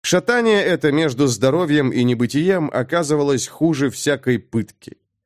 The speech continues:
От прошлого ранения Джо провалялся неделю, но когда встал, был здоров. Теперь же он не мог умереть, но и подняться не мог. Порою думал, что никогда уже не встанет. Он вообще много думал.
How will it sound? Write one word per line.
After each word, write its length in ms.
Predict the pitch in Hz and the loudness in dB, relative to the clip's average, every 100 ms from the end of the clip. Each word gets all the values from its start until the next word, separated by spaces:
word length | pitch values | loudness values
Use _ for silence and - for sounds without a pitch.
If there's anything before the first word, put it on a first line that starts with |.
| _ - | _ -2
От 240 | 107 110 | 0 0
прошлого 460 | - 147 135 151 147 | 2 2 4 2 2
ранения 500 | 147 165 180 165 151 | 2 0 0 2 0
Джо 220 | 113 147 | 0 -2
провалялся 680 | 165 147 139 147 160 135 139 | 0 0 0 0 0 0 0
неделю, 640 | 131 135 127 180 127 90 _ _ _ | 2 0 0 0 0 -4 _ _ _
но 160 | - 95 | -2 -2
когда 300 | - 92 95 | -2 0 -2
встал, 400 | - - 143 143 | -2 -2 0 0
был 220 | 104 104 | 0 0
здоров. 480 | 101 95 135 139 90 _ _ _ _ | 0 0 0 0 -4 _ _ _ _
Теперь 380 | - 101 - 156 | -6 -2 2 2
же 260 | 117 113 - _ _ _ _ - | 2 -4 -4 _ _ _ _ 2
он 380 | 110 127 127 127 | 4 4 2 2
не 100 | 131 | 2
мог 240 | 151 151 | 0 2
умереть, 500 | 156 160 185 156 - | 2 2 2 0 -2
но 160 | 104 113 | -2 0
и 100 | 127 | 0
подняться 680 | 139 135 156 190 143 - | -2 0 0 0 -4 -8
не 120 | 85 | -6
мог. 340 | 82 80 85 _ _ _ _ | -6 -10 -14 _ _ _ _
Порою 360 | 143 185 220 202 | 0 4 4 4
думал, 320 | 226 208 180 | 2 0 0
что 180 | 127 165 | 0 0
никогда 480 | 165 165 147 160 131 | 0 0 0 2 2
уже 180 | 101 | 0
не 120 | 90 85 | -4 -6
встанет. 480 | - - 76 78 _ _ _ - | -8 -6 -6 -8 _ _ _ -2
Он 160 | 160 190 | 0 2
вообще 340 | 220 - 233 | 0 0 0
много 400 | 156 151 180 117 | 2 2 2 0
думал. 480 | 107 156 127 73 - | 0 0 -2 -8 -12